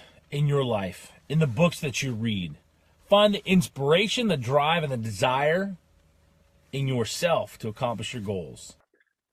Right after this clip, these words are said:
Thanks again for listening to this episode of Iron Will's Book Review, a Turning Leaf Solutions production. You can connect with me at turning leafs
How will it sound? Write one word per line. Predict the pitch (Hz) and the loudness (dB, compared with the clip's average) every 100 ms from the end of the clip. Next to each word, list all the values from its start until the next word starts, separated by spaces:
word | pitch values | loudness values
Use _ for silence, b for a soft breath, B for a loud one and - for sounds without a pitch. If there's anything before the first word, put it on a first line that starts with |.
| _ _ _ _ _ _ _ _ - | _ _ _ _ _ _ _ _ 2
Thanks | 139 - | 4 4
again | - 127 | 0 2
for | 117 | 6
listening | 110 120 - 92 92 - | 8 6 4 -2 -4 -2
to | 92 | 2
this | 107 104 - | 4 6 4
episode | - - 104 92 | 2 4 4 4
of | 87 - | 2 -2
Iron | - 107 107 113 113 113 _ - | 0 4 6 6 4 2 _ 4
Will's | 104 104 104 - _ _ _ | 6 6 2 -6 _ _ _
Book | 101 95 | 0 0
Review, | 87 82 78 - _ b b b b - | -4 -6 -8 -10 _ b b b b -8
a | |
Turning | - 139 143 143 | 0 2 4 6
Leaf | 113 113 - _ - | 6 4 0 _ -4
Solutions | - 92 85 87 90 | 0 0 -2 -6 -10
production. | - 95 - - - - B B B _ | -6 -6 -6 -10 -14 -20 B B B _
You | 101 | 2
can | 107 | 2
connect | - 101 101 104 | 2 0 0 0
with | 98 | 0
me | 98 104 123 175 _ | 4 6 4 0 _
at | 98 - - | -4 -4 2
turning | 107 104 95 - _ | 4 6 4 -2 _
leafs | 98 98 - | 4 4 2